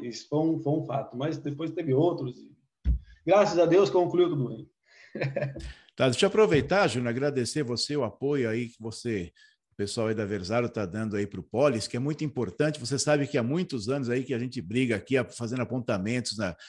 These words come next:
Speaker 2: eh, dos problemas da cidade, e como você mesmo diz, né, eu não desisti ainda, né? A gente vai continuando, né?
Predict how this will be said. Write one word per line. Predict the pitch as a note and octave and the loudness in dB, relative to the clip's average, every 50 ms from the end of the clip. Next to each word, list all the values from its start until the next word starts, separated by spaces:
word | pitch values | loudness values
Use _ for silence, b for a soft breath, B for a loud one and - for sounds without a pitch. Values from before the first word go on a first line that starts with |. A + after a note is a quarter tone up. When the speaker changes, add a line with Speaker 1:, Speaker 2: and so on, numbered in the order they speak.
| B B B B B - | B B B B B -6
Speaker 2:
eh, | F2 F2 F2 | -4 -2 -2
dos | F2+ G#2+ A#2 - | -2 -4 -6 -4
problemas | - - C3 B2 G#2 A#2+ C3+ C#3 C#3 C3 A#2+ A2 | 0 2 2 2 4 6 6 6 6 4 0 0
da | G2 A#2 A2+ | -2 -2 -2
cidade, | - - G#2+ F2+ F2 A2 C3+ D#3 D3+ B2 A#2 - b b b b b _ | -4 -6 -6 -4 -2 0 2 2 2 0 -4 -8 b b b b b _
e | - | -4
como | - D3 D#3 D3+ | -2 0 0 2
você | C#3+ E3+ E3 | 2 2 2
mesmo | E3 E3+ E3+ E3+ D#3 | 4 2 2 2 0
diz, | A#2+ A#2+ A#2+ A2+ | -2 -2 -2 -2
né, | A#2 A#2+ | 0 0
eu | C3 C#3+ | 0 0
não | D3+ D3+ | 0 -2
desisti | C#3 D#3+ F3 F3 G#3+ - - - F3 F#3+ | -2 -2 -2 -2 -2 -2 -2 0 2 4
ainda, | G3+ F#3 D#3 C3+ A#2+ A#2 A2 | 4 4 4 2 0 -2 -2
né? | A2 | -4
A | |
gente | A#2 A#2 - C#3 | -4 -6 -6 -4
vai | G#2+ A#2 B2 C3+ | 0 0 0 0
continuando, | - E3 E3+ D#3+ - G3 G#3 G#3 F#3 D3+ C3 A2 F#2+ G2+ | 0 -2 -6 -6 -6 -6 -2 0 2 2 2 0 -2 -4
né? | G2+ A2 B2+ C#3+ D#3+ | -4 -2 0 0 -2